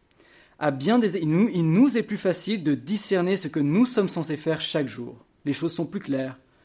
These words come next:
plus simples, pas aussi floues. Mais il est souvent difficile d'amener les croyants à comprendre que Dieu ne veut pas seulement utiliser des hommes et des femmes dans son œuvre,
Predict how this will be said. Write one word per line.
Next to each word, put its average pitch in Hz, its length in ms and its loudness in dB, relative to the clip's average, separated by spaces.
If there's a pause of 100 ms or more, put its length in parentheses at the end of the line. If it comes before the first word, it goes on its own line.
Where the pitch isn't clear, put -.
(180)
plus 185 160 0
simples, 143 600 0 (380)
pas 165 140 8
aussi 175 300 4
floues. 139 360 -2 (800)
Mais 190 140 4
il 185 40 2
est 208 60 6
souvent 277 460 4
difficile 220 640 0
d'amener 180 320 4
les 170 140 4
croyants 175 500 2
à 147 80 4
comprendre 175 500 -2
que 156 120 -6
Dieu 147 340 0
ne 202 80 0
veut 147 100 -2
pas 208 220 0
seulement 226 640 2
utiliser 175 420 0
des 143 300 0
hommes 180 180 6
et 156 60 4
des 143 160 0
femmes 151 400 0
dans 127 160 -4
son 220 340 -2
œuvre, 185 400 -4